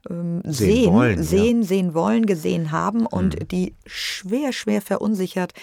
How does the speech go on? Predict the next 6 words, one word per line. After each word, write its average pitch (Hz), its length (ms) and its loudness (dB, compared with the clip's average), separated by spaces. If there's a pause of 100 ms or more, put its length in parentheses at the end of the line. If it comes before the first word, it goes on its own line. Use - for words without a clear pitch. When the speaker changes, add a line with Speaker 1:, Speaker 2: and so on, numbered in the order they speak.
(160)
Speaker 1:
manchmal 185 420 -4
traumatisiert 180 920 -4
sind, 160 200 -4
sich - 240 -8
zu - 200 -10
erleben 185 440 -2